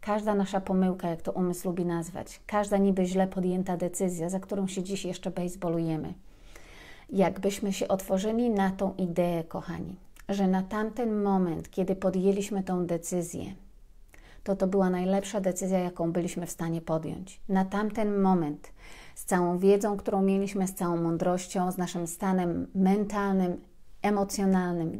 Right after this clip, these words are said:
duchowym, z narzędziami, które mieliśmy dostępne na tamten moment,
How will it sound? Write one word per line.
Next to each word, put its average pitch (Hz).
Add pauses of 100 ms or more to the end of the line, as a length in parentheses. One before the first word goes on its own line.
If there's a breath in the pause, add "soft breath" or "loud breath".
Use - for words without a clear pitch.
(140)
duchowym, 185 (280 loud breath)
z -
narzędziami, 196
które 190
mieliśmy 185
dostępne 185
na 180
tamten 180
moment, 175